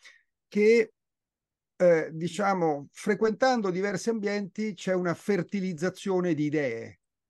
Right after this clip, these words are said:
Si acquisiscono prospettive, si acquisiscono linguaggi, si acquisiscono competenze, si acquisiscono conoscenze diverse.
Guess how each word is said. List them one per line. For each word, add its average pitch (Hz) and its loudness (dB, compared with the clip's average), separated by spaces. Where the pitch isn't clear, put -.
Si - -4
acquisiscono 196 2
prospettive, 185 -2
si - -6
acquisiscono 180 -4
linguaggi, 170 -2
si - -8
acquisiscono 185 -4
competenze, 180 -4
si - -4
acquisiscono 185 -4
conoscenze 190 -2
diverse. 127 -6